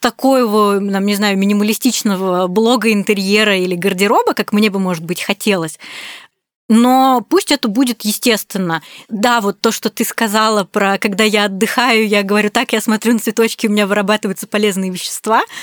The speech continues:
Очень часто я себя именно в моменты праздности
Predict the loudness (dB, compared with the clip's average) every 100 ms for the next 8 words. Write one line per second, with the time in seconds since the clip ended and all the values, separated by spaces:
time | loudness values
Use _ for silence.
0 | -16 -16 -6 -2 0 0 0 0 0 0
1 | 0 -2 -2 -8 -20 -20 _ -2 0 2
2 | 0 -2 -2 0 2 2 4 2 2 2
3 | 2 0 0 -4 -2 0 2 2 2 0
4 | -2 0